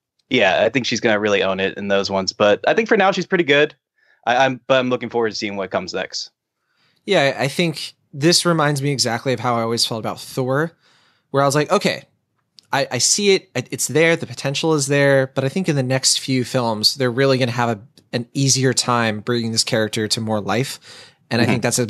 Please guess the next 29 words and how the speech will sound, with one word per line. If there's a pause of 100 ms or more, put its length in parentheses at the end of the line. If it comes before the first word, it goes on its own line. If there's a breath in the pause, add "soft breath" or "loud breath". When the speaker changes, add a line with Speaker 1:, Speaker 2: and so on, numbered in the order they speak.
Speaker 2:
absolutely
what
we
got
with
Thor
Ragnarok.
I
think
some
people
might
disagree
with
that.
I
don't
know.
But, (520 loud breath)
you
know,
everybody
loves
Thor
Ragnarok.
What
am
I
saying?